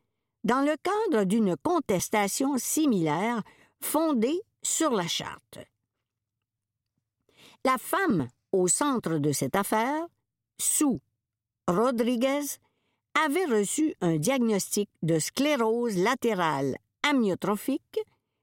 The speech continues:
la maladie de Lou Gehrig, et n'avait plus que quelques années à vivre. John Major, un juge à la retraite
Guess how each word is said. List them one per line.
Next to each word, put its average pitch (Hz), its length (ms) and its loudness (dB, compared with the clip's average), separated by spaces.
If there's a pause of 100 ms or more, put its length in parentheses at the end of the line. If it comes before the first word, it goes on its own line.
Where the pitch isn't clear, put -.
(240)
la 160 120 0
maladie 175 800 0
de 156 320 0
Lou 170 420 2
Gehrig, 233 540 -2 (800)
et 311 100 4
n'avait 294 340 2
plus 359 380 0
que 185 140 0 (160)
quelques 240 560 0
années 185 380 0 (180)
à 180 100 2
vivre. 139 540 -6 (1500)
John 269 360 0 (220)
Major, 220 600 0 (420)
un 160 180 0
juge 180 380 2
à 156 80 2
la 151 220 0
retraite 202 500 0